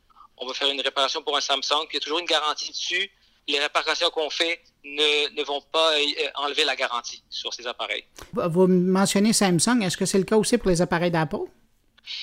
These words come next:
Speaker 1: Apple, euh, non. Le, les appareils Apple, ça, c'est, euh, c'est des réparations qui sont moins dispendieuses.
Speaker 2: D'accord.
Speaker 1: La plupart du temps, moins dispendieuses que, que le magasin Apple.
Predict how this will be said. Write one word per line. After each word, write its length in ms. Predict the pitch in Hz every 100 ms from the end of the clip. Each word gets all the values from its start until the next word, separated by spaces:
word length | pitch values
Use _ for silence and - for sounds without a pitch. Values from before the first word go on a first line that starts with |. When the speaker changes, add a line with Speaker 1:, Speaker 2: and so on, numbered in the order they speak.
| - -
Speaker 1:
Apple, 320 | - 180 -
euh, 720 | 208 220 202 - 175 151 147 151
non. 180 | 165 170 160
Le, 320 | 139 135 131
les 240 | 135 -
appareils 300 | 143 156 170
Apple, 340 | 156 - 170 170
ça, 160 | 165
c'est, 360 | - - 147 139
euh, 260 | 131 127 123 123 120 _ _ - -
c'est 160 | -
des 80 | 147
réparations 400 | 143 - 156 -
qui 120 | -
sont 120 | 165 160 160
moins 160 | 180
dispendieuses. 840 | 180 - - 160 147 151 220 - - _ _ -
Speaker 2:
D'accord. 180 | 160 160
Speaker 1:
La 60 |
plupart 180 | 175 156
du 100 | -
temps, 140 | 165
moins 160 | 165 175
dispendieuses 520 | 175 - 170 156 185
que, 220 | - 156
que 100 | 143
le 100 | 147
magasin 360 | 151 156 147 160 156
Apple. 340 | 147 - 165